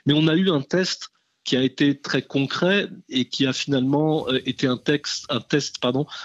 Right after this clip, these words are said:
où la résistance l'a emporté. C'était la question de la fin de la commercialisation,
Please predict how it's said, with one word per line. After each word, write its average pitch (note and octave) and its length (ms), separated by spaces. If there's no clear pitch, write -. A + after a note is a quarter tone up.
où C#3+ 40
la B2 140
résistance C#3+ 580
l'a B2+ 80
emporté. B2 380
C'était - 260
la B2 140
question D3+ 480
de B2+ 160
la A#2+ 160
fin D#3 340
de B2 160
la A#2 140
commercialisation, C#3 1040